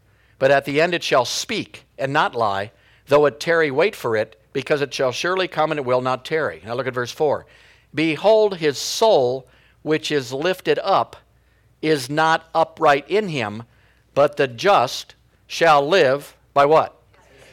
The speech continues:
Faith. Now who's the just? You're the just, aren't you? You were made just as if you never sinned the day that you were born again. So he says, "The just shall live," say live.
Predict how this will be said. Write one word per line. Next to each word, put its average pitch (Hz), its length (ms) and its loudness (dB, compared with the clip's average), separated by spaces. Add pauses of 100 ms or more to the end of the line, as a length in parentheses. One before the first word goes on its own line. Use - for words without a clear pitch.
Faith. 165 260 2
Now 147 120 0
who's 170 180 -2
the 175 80 0
just? 156 460 0 (840)
You're 208 160 4
the 165 100 0
just, 123 320 0
aren't 127 220 -2
you? 107 60 -12
You 147 160 -4
were 147 100 0
made 147 240 -4
just 143 380 -2
as 139 120 -6
if 156 200 -2
you 160 60 -6
never 151 220 -4
sinned 143 300 -6
the 139 80 -4
day 123 180 -4
that 147 200 -8
you 170 80 -2
were 160 200 0
born 143 380 -6
again. 139 340 -6 (260)
So 160 120 0
he 180 80 2
says, 156 280 -2
"The 139 100 2
just 160 480 0
shall 143 260 0
live," 147 440 2
say 147 200 0
live. 147 440 0